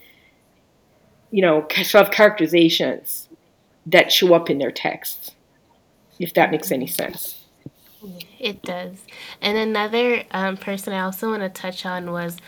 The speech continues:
Speaker 2: what were your first impressions about Crowther? Um, because I, you know, this was, it was very interesting to read about, um, what the African,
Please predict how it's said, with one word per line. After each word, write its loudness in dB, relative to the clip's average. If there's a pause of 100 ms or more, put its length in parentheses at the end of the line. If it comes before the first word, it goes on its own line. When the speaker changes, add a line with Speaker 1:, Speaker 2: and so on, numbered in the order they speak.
(260)
Speaker 2:
what -2
were 2
your -2
first -2
impressions -6
about -4
Crowther? -8 (540)
Um, 0
because -4
I, 0 (200)
you -2
know, 0
this -6
was, -4
it -2
was -2
very 0
interesting -6
to -8
read -4
about, -4 (500)
um, -2
what -2
the 0
African, 2